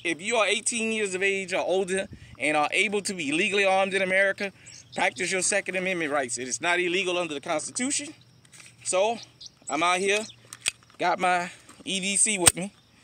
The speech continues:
Safe direction. I'm in a controlled environment. I'm outside at one of the public hunting lands I come to out here in Marshalltown, right outside of town here. And, um,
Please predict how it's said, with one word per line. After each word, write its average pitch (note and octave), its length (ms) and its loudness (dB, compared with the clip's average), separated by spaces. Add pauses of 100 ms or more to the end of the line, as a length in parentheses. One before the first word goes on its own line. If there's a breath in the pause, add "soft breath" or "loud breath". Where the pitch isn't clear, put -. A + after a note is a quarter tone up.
(340 loud breath)
Safe E3 300 -4
direction. D#3+ 480 0
I'm D3+ 140 -2
in D3 80 -4
a C#3 60 -4
controlled E3+ 460 -2
environment. D3+ 460 2
I'm D3+ 140 -2
outside D3+ 500 0 (460 loud breath)
at D3+ 160 -2
one F3 160 2
of E3+ 60 0
the D#3 60 -2
public F3 360 0
hunting F#3 240 0
lands D#3+ 280 2
I C#3+ 120 0
come E3 220 -4
to E3+ 180 0
out E3+ 160 2
here E3+ 180 0
in D3+ 80 0
Marshalltown, D#3 720 0 (460 loud breath)
right D#3 160 2
outside D#3+ 400 4
of - 40 -6
town F3 340 2
here. D3+ 280 0
And, C3+ 180 -2
um, C3+ 440 0